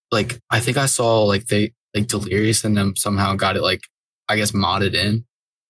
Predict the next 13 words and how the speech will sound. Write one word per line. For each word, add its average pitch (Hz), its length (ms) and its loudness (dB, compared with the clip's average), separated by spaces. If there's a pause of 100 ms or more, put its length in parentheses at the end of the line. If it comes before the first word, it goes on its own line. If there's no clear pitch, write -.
(960)
Because 104 480 -2
I 104 100 0
don't 113 160 2
understand 107 360 2
how 101 120 0
the 104 80 2
world 104 200 2
they 87 80 0
were 78 120 -2
playing 101 340 0
it, 117 240 2
but 95 200 -4
they, 101 300 -2